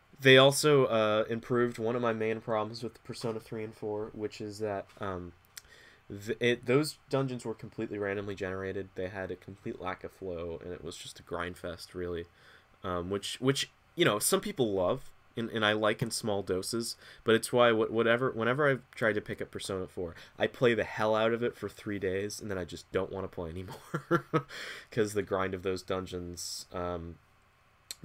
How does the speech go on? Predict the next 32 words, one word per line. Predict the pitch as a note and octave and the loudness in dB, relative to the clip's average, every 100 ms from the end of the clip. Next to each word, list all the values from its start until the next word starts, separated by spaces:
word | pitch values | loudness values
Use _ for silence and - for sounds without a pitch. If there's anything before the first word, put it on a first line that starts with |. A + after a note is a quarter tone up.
| G#2+ | -4
but | G#2+ A2 | -2 0
all | G#2+ A#2+ | 2 2
the | B2+ | 0
dungeons | A#2 G#2+ G2+ G2+ G2 | -2 -2 -4 -8 -10
in | F#2+ | -10
Persona | G2 - G2 G2 | -10 -6 -6 -6
five | - F#2 F#2 | -6 -6 -4
are, | F2+ F2 - | -6 -6 -6
are | F#2 | -6
these | F#2 - | -6 -10
huge | - G#2 G2+ - | -8 -8 -8 -10
palaces, | - F#2 G2 - G2+ - - | -6 -4 -6 -8 -8 -10 -12
they're | F#2+ | -12
called. | - F#2+ G2 G2+ | -8 -8 -8 -8
All | F2 F#2 | -6 -4
of | G2 | -6
them | F#2 | -8
are, | F#2 - | -12 -14
are | G2 | -16
castles, | - F#2 F#2 - F2+ - - - - - _ - | -10 -8 -8 -8 -10 -12 -16 -20 -20 -20 _ -8
and, | G2 F#2+ F#2 - - | -6 -6 -8 -14 -12
um, | F#2 E2+ F2 F2 _ _ _ _ | -10 -10 -12 -18 _ _ _ _
they're, | A2+ G#2 G2 | -8 -4 -4
they're | G2 G#2 | -4 -8
completely, | - G2 - G#2+ G2+ F#2+ - G#2 | -8 -14 -10 -10 -8 -12 -12 -10
th-, | - | -6
they're | A2 | -4
designed. | F#2+ G#2 G2+ F#2 E2 - | -4 -4 -4 -4 -6 -10
They're | - G2 | -8 -4
not | F#2+ E2+ | -4 -4
random, | F2+ E2+ E2 D#2+ - _ - _ - | -6 -6 -8 -12 -18 _ -20 _ -6
which, | F#2+ F2+ - - | -4 -4 -8 -12